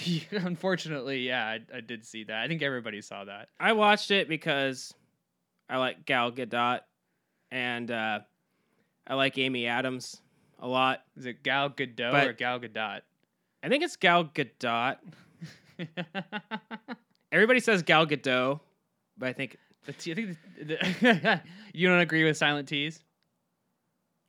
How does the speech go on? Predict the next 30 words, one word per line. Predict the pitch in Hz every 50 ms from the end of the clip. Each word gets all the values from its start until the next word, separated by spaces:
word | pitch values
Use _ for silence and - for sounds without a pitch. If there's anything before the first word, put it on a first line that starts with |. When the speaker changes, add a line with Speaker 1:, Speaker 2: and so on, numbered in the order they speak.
| _ _ _ _
Speaker 2:
I've | - 170
just | 170 214 202 -
heard, | - 220 214 196 - - _ _ _ _ _ _ _ _ _ _ _ _ _ _ _ _ _ _ _ _ _ _ _ _ _ _ _ _ _ _ _ _
<sighs> | - - - - - - - -
God | - 139 139
damn | - 143 135 127
it, | 120
Speaker 1:
Are | 98 156
Speaker 2:
I |
don't | 185 190 185
Speaker 1:
you, | 170
Speaker 2:
even | 156 143
know. | 139 139 131
Speaker 1:
are, | 131 -
are | 151
you, | 156 160 165 165 160
uh, | 160 135 117 127
is | 135 127 143 143
this | 143 147 139
your | - 143 139 131 127 - - - - _
official | 151 139 135 131 - 139 139 - 143 127
stance | - - 123 117 120 123 127 - -
that | - 120 110
you | 107 117 117
do | 117 120
not | 117 110 113 110
agree | 113 107 123 117 110 110 110
with | 120 123 120 117 -
silent | - 117 104 110 110 107 117
letters? | 110 110 113 120 120 -